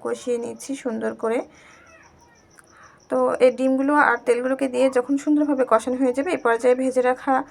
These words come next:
বেগুনগুলোকে অ্যাড করে দিচ্ছি। বেগুনগুলোকে দিয়ে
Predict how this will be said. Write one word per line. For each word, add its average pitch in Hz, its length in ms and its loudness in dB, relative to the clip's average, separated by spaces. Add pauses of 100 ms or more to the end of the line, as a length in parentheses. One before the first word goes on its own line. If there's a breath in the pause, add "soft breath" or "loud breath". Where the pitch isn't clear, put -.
(300 loud breath)
বেগুনগুলোকে 269 600 4
অ্যাড 226 160 0
করে - 220 -4
দিচ্ছি। - 320 -12 (960 loud breath)
বেগুনগুলোকে 269 640 2
দিয়ে 302 120 2